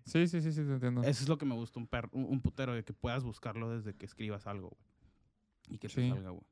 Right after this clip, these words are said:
Speaker 1: Sí, pues está conectado a la plataforma de Google YouTube.
Speaker 2: Sí, güey.
Speaker 1: Y el hecho de que busques exponer, sí lo escuché ya el de Rael, dices, ¿no?
Speaker 2: Simón.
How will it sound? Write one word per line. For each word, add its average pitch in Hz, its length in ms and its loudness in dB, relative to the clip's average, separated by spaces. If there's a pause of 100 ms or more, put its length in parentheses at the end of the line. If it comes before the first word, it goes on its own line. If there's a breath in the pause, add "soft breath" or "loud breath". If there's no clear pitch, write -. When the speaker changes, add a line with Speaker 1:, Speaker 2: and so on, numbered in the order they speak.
(240)
Speaker 1:
Sí, 220 140 4
pues 196 140 6
está 139 120 4
conectado 127 360 2
a 123 40 4
la 120 80 0
plataforma 117 400 -4
de 117 60 -2
Google 113 300 2
YouTube. 117 320 4 (220)
Speaker 2:
Sí, 107 200 -8
güey. 95 160 -12 (280)
Speaker 1:
Y 139 360 6
el 127 180 2
hecho 127 240 -2
de 127 120 0
que 113 520 -2 (220)
busques 139 760 2
exponer, 127 480 0
sí 175 100 4
lo 185 80 6
escuché 135 340 -2
ya 135 140 4
el 127 80 2
de 113 80 0
Rael, 113 280 2
dices, 123 220 -2
¿no? 123 260 0
Speaker 2:
Simón. 107 320 -2